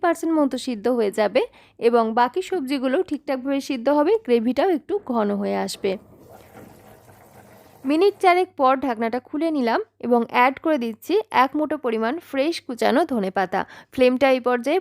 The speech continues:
পুরোপুরিভাবে অফ করে দিলাম এবং গরম গরম পরিবেশন করে নিচ্ছি চিকেন ভেজি স্যুপ। আজকের এই চিকেন ভেজি স্যুপ আমি পরিবেশন করছি ডিনারে।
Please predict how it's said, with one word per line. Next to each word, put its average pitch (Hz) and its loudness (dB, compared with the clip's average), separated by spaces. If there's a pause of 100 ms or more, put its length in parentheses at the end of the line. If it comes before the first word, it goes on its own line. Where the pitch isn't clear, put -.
পুরোপুরিভাবে 339 2 (200)
অফ 285 0 (120)
করে 330 -4
দিলাম 330 0 (400)
এবং 240 2 (160)
গরম 240 4 (100)
গরম 339 2 (100)
পরিবেশন 240 -6 (100)
করে 214 -8
নিচ্ছি 214 -6 (560)
চিকেন 349 4 (340)
ভেজি 254 -2 (200)
স্যুপ। 185 -2 (440)
আজকের 277 0
এই 339 0 (100)
চিকেন 302 -2 (120)
ভেজি 262 -4
স্যুপ 302 -4 (100)
আমি 294 2 (100)
পরিবেশন 226 0 (100)
করছি 233 -8 (160)
ডিনারে। 226 0